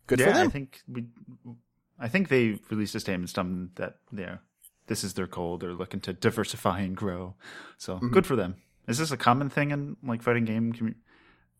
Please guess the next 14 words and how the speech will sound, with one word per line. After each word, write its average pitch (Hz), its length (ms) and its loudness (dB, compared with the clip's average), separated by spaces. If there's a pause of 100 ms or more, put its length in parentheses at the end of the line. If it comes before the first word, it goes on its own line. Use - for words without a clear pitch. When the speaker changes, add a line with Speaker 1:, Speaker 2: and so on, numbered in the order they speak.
Speaker 2:
the 87 220 -4 (320)
general 107 300 2
scene 101 380 0
to 98 60 2
have, 92 220 0
like, 90 280 -6 (300)
invitational 104 640 0
tournament 117 440 -4
type 135 200 -6
stuff? 156 280 -8
Speaker 1:
No, 135 260 4
this 151 200 4
is 147 100 6
really, 139 260 8